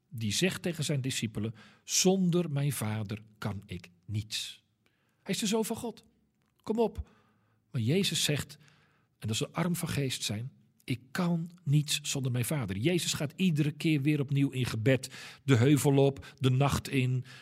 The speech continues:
trekt zich terug. Waarom? Om te bedelen. Om te bedelen bij zijn Vader. "Vader, wilt u het mij geven, want ik kan het niet uit mijzelf."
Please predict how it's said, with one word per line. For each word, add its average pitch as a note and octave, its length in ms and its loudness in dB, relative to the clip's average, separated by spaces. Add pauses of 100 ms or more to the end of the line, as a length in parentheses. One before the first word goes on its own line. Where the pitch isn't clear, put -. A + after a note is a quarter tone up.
(120)
trekt E3+ 240 -2
zich - 160 -4
terug. C3 360 0
Waarom? C#3+ 460 4 (380)
Om F3 160 4
te F3 120 2
bedelen. F#3 540 2 (580)
Om F3+ 180 2
te D#3+ 120 0
bedelen F3+ 420 4
bij E3 120 2
zijn D3 160 -2
Vader. D#3+ 200 0
"Vader, D#3+ 400 0
wilt D3 240 0
u E3+ 60 2
het E3 120 -2
mij C3+ 140 0
geven, C#3 360 -4
want B2 240 -6
ik - 220 -6
kan D3+ 180 -4
het A2+ 240 -4
niet B2 240 -2 (420)
uit A2 200 -2
mijzelf." F#2+ 640 -4